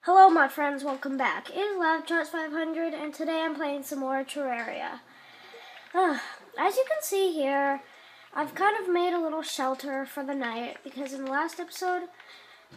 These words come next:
we went through a wild adventure, I guess you could say,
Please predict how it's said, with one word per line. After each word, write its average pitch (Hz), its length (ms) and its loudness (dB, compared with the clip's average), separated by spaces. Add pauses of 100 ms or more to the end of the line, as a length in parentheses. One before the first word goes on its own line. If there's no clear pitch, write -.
(760)
we 339 140 6
went 339 240 -2
through 330 340 -2
a 262 100 0
wild 269 600 2
adventure, 262 920 -4 (720)
I - 220 -16
guess 269 160 -14
you 294 80 -14
could - 160 -18
say, 330 380 -8